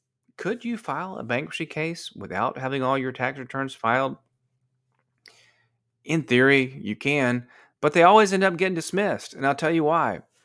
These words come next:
Because the same people who have pros-, procrastinated for years aren't gonna file the tax returns within thirty days. Once the Chapter thirteen is filed and the pressure is off,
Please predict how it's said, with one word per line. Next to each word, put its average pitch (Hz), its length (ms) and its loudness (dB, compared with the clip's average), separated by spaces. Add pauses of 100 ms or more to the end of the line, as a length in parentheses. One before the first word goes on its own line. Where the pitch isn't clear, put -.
(240)
Because - 300 0
the 165 80 -2
same 214 420 0
people 196 360 -2
who 170 60 -2
have 165 280 2
pros-, 160 240 -8 (380)
procrastinated 143 920 -2
for 139 100 -6
years 214 960 -2 (1200)
aren't 214 360 6
gonna 185 160 2
file 151 360 0
the 151 80 -2
tax 165 320 0
returns 123 480 -2
within 143 360 -4
thirty 147 260 2
days. 135 560 -2
Once 127 300 -4
the 120 180 -12
Chapter 135 320 -4
thirteen 135 540 -4
is 113 140 -6
filed 135 420 2
and 113 80 -6
the 101 40 -8
pressure 135 400 -4
is 113 140 -4
off, 123 340 2